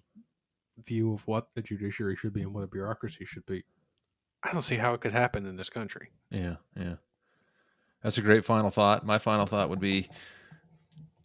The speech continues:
Speaker 2: there is, I believe, a lot of room within conservatism to take different views, and I think it's a big tent. It's not an endless tent, though. This is probably
Speaker 1: <laughs>
Speaker 2: the, the furthest outskirts, eh,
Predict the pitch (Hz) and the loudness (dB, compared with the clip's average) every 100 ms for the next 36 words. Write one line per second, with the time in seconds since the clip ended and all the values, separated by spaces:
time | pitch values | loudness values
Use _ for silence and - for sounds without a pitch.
0 | _ _ _ _ _ _ - 110 120 107 | _ _ _ _ _ _ 0 2 4 4
1 | 101 98 - _ - 104 107 104 98 95 | 2 0 -8 _ 2 2 4 4 4 2
2 | 87 - - - _ _ 110 104 113 98 | 0 -10 -16 -20 _ _ -2 2 2 4
3 | 110 107 104 104 92 85 104 90 101 90 | 4 4 2 0 -2 -2 -2 0 -2 -2
4 | 90 90 - 95 - 90 87 98 113 113 | -4 -4 -2 0 0 -4 -6 0 2 2
5 | 107 90 92 85 - 90 87 82 87 85 | 0 0 0 -2 -4 -6 -4 -6 -4 -4
6 | - 110 104 95 - - _ _ _ _ | -2 2 2 0 -8 -16 _ _ _ _
7 | _ _ _ - 101 110 107 120 117 98 | _ _ _ -16 -8 0 4 6 6 2
8 | - _ 120 131 110 87 - 95 87 - | -4 _ 0 2 2 0 -2 -4 -4 -4
9 | 82 82 82 - 117 - 104 - 95 98 | -4 -2 -4 -2 -2 -2 -4 0 0 0
10 | 101 98 95 90 90 - - _ - - | -2 0 2 2 0 -8 -20 _ -12 -2
11 | 107 98 95 - 95 87 - 92 82 - | 0 2 0 0 0 0 -2 -2 -2 -2
12 | - - _ _ _ 98 90 85 | -4 -6 _ _ _ -6 -4 -4